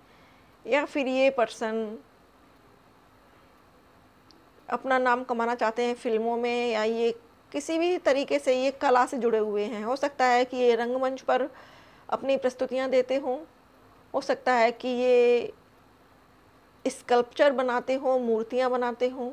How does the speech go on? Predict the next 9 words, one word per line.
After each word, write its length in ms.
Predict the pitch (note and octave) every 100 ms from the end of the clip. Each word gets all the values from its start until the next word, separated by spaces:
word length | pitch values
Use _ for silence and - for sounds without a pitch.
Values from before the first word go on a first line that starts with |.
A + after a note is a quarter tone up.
| -
कुछ 220 | F4 F4+
ना 60 | F4
कुछ 200 | D#4 D#4
ऐसा 220 | C#4 C#4 C4
ज़रूर 340 | B3 B3 C4
है 180 | C#4 A#3
ये 100 | A#3+
person 420 | A#3+ A3+ - A#3 A3+
जो 400 | - A#3 A3+ A3+